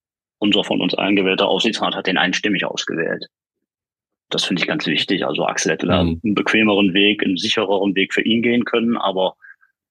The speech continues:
Speaker 1: unser Aufsichtsrat ist bestrebt, die beste Lösung für unseren Club zu finden und sind sich alle einig, dass von den anderen Kandidaten kennen wir nicht, wir wissen nicht, wer, mit wem noch gesprochen wurde, aber sie sind sich halt sicher, dass der der beste Kandidat ist,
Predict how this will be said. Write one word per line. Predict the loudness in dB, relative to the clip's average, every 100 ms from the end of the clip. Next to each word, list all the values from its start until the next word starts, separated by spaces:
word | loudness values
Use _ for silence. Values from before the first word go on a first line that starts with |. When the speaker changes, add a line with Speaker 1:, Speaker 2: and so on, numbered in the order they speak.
| -6
Speaker 1:
unser | -4 -4
Aufsichtsrat | -4 -4 -2 -2
ist | 0
bestrebt, | -2 0 0 0
die |
beste | -2 0 2
Lösung | 2 2
für | 0
unseren | 0 0 0
Club | -2 -4
zu | -4
finden | -2 -2 0 0
und | -2 -4 -8
sind | -6 -4
sich | -2 -2 0
alle | 0 2 2
einig, | 2 2 0 -2
dass | -2 -4 _ _ -4
von | 0
den | 0 2
anderen | 2 2
Kandidaten | 2 2 2 2 0
kennen | 2 2
wir | 2
nicht, | 2 0
wir | -2
wissen | -2 -2
nicht, | 0
wer, | 0 0
mit | 0 2
wem | 2
noch | 2 2
gesprochen | -2 2 2 2 0
wurde, | -2 -2 -6 _ -20 -20 _ _ _ _
aber | -6 -4
sie | 0
sind | -2
sich | -2
halt | -4
sicher, | -4 -4
dass | -4 -4
der | -4
der | -2 -4 -4
beste | -2 -2 -2
Kandidat | -2 0 2 2 2
ist, | 0 -2